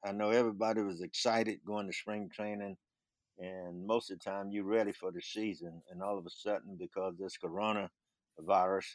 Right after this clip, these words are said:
everything has stood still, and everybody began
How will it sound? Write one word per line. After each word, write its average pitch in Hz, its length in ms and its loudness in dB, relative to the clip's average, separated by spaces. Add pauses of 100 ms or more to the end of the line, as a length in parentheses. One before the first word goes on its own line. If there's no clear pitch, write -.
(140)
everything 98 640 -2
has 92 160 -4
stood 107 340 2
still, 98 480 2 (460)
and 95 220 -2
everybody 101 460 4
began 95 600 0